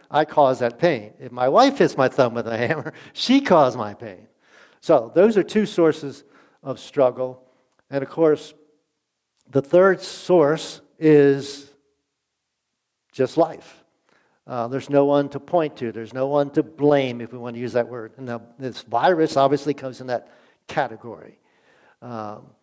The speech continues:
I can't say, you know, this person or that person was the cause.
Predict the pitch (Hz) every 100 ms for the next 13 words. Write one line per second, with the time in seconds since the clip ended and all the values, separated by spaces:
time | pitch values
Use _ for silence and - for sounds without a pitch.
0 | _ _ _ _ _ _ - 127 - 139
1 | 120 - 127 120 117 131 101 92 _ _
2 | _ _ _ _ _ _ - 139 - 123
3 | 110 117 117 113 - 110 120 101 - -
4 | 98 98 - _